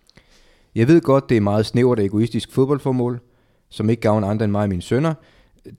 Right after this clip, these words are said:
Der vil jeg lige have lov til at sige, det er måske det mindst egoistiske, jeg nogensinde har læst det her. "Men jeg håber alligevel, I synes, formålet er godt nok til at komme i betragtning til rouletterunden." Og det gør vi, Emil. Det er derfor, vi læser det op nu. Øhm, og så skriver Emil,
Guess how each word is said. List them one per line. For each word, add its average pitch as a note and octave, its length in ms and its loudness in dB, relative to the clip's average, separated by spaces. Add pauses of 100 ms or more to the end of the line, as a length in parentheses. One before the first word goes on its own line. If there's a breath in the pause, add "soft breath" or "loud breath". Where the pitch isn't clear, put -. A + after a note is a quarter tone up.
(120)
Der D3 80 4
vil A#2+ 60 4
jeg G#2+ 60 6
lige G#2 80 2
have G2+ 40 0
lov F#2+ 160 0
til - 80 -8
at F#2+ 40 -6
sige, A2 160 -4
det A#2 120 -4
er A2 40 0
måske G#2 240 -4
det E3+ 80 -6
mindst A2 260 -4
egoistiske, A2+ 480 -4
jeg G2+ 80 0
nogensinde G#2 360 -4
har - 80 -
læst A2 140 -8
det A2+ 80 -2
her. G#2+ 120 -2 (300)
"Men A#2+ 140 2
jeg A#2 80 4
håber D3 200 4
alligevel, C3+ 380 4
I A#2 80 0
synes, A#2 280 -2
formålet A2+ 440 2
er G2+ 40 -2
godt G#2 220 -2
nok G#2+ 160 -2
til - 80 -2
at G2+ 60 -2
komme G2+ 160 -2
i G2 40 -4
betragtning F#2+ 340 -8
til G2+ 100 -2
rouletterunden." F2+ 480 -4 (360 soft breath)
Og C3+ 140 -2
det E3+ 80 0
gør C#3 140 4
vi, E3 60 6
Emil. C3+ 240 2 (180)
Det C3+ 100 0
er D3 60 4
derfor, C#3+ 140 2
vi A#2+ 80 -2
læser G#2+ 200 0
det G2 100 0
op A2+ 120 -4
nu. C3+ 180 2 (1120)
Øhm, F#2+ 580 0 (920 soft breath)
og A2+ 160 2
så D3+ 100 -6
skriver D3+ 260 0
Emil, C#3 240 0